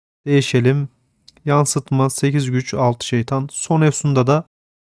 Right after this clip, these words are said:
sekiz zeka, çeviklik, altı. Bağlı efsunlarım da vardı benim birkaç tane.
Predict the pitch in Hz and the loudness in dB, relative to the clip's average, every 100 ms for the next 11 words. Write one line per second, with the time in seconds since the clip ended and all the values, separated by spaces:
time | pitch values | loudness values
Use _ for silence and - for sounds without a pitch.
0 | _ - - 151 139 151 147 - - - | _ -8 -2 -2 0 0 0 0 -2 0
1 | 127 120 135 139 139 139 120 113 - 147 | -2 0 -2 0 0 0 0 -2 -6 -8
2 | - 135 123 117 - 117 _ _ _ _ | -6 0 2 2 -2 -6 _ _ _ _
3 | _ - 139 151 170 - 165 165 170 151 | _ 0 6 8 6 4 4 4 6 6
4 | 123 117 117 117 117 117 - - 131 113 | 6 4 2 2 2 0 -6 -2 0 0
5 | 131 139 151 | 0 0 0